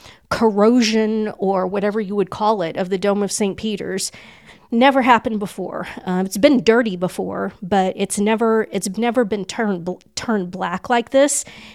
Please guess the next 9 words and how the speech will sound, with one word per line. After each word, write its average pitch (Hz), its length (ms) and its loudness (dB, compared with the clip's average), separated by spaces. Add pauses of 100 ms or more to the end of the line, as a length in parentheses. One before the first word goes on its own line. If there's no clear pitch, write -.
(100)
and 208 100 -4
it's 220 160 -4
never 240 400 0 (140)
gotten 208 320 -2
so 233 320 2
dirty 208 320 0
so 214 240 0
fast 202 460 -4
between 190 340 -4